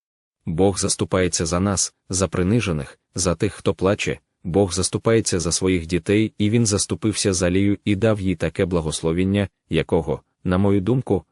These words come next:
навіть не мала і Рахиль. І ці благословіння,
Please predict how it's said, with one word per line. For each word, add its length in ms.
навіть 440
не 140
мала 340
і 140
Рахиль. 400
І 140
ці 200
благословіння, 840